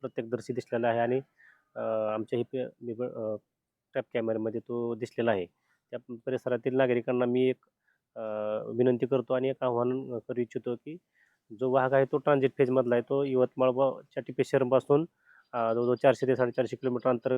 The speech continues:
कापून आपल्या या परिसरामध्ये आलेला आहे आणि तो एडशीच्या जंगलात राहून तो पुढं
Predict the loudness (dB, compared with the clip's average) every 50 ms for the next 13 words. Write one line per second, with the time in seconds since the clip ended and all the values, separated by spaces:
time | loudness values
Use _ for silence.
0 | -2 0 -2 -2 -2 0 0 0 0 0 2 2 2 2 2 0 -2 -4 -2 0
1 | 0 2 2 2 4 4 4 4 4 4 6 6 6 4 2 0 -2 -2 -2 -2
2 | -4 _ _ _ _ _ -10 -10 -8 -4 -4 -4 -2 0 2 2 2 2 0 0
3 | 0 -2 -2 0 -2 -2 -4 _ -2 0 0 0 0 -2